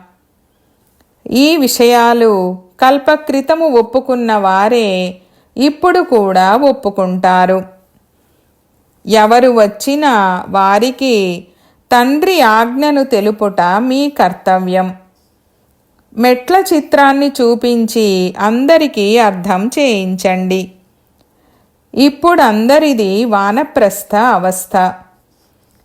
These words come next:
అందరూ శాంతిధామానికి, సుఖధామానికి వెళ్ళిపోతారు. బుద్ధి యోగ బలము ద్వారా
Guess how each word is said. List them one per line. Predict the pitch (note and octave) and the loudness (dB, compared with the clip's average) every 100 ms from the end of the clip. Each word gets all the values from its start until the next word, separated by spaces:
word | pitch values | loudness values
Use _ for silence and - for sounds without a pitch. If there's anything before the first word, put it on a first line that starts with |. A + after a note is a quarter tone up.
| - | -6
అందరూ | F#3+ G3 G#3 C#4+ D4+ A3+ G3 F#3 - | -4 0 2 4 4 4 2 -4 -8
శాంతిధామానికి, | - G#3 G#3 B3+ D#4+ D#4+ D#4+ D4+ B3+ A3 G#3 F#3+ F#3+ F#3 F#3 F3+ - | -2 0 0 -2 -4 -2 0 0 2 0 0 -2 -4 -4 -2 -4 -4
సుఖధామానికి | - A3 D4+ D#4 D4+ B3 A3 F#3+ F#3 F3+ F#3 G3 | -4 0 0 2 2 2 0 0 -4 -6 -4 -2
వెళ్ళిపోతారు. | C#4 B3+ G#3 F#3 F3+ F3+ F3+ F#3 F#3 F#3 F#3 - _ _ _ _ _ _ _ _ _ _ _ _ | 2 2 0 -2 -2 -2 0 2 2 0 -4 -10 _ _ _ _ _ _ _ _ _ _ _ _
బుద్ధి | G3+ F#3+ C4 A3 B3 | -6 0 0 0 0
యోగ | F4 D4+ B3 B3 C4+ | 2 4 4 4 2
బలము | A#3+ G3+ G#3 A3+ | 2 2 2 0
ద్వారా | A#3 G3+ F#3+ G3+ A#3+ G#3+ F#3+ F#3 | -2 0 0 2 2 2 2 0